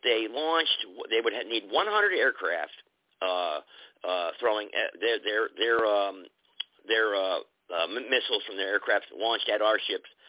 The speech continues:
at our ships, because they would lose, I think it's seventy-five percent of, of 'em,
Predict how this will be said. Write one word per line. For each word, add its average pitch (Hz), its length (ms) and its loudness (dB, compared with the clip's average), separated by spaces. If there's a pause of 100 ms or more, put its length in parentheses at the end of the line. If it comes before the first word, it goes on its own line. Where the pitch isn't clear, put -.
(380)
at 104 80 4
our 120 180 4 (120)
ships, 95 220 -4 (440)
because 110 380 0
they 110 140 4
would 104 160 -2
lose, 131 520 -2 (140)
I 98 100 -2
think 113 160 -4
it's 104 120 -6 (180)
seventy-five 123 720 0
percent - 460 -4
of, 92 300 0
of 87 200 0
'em, 92 80 -14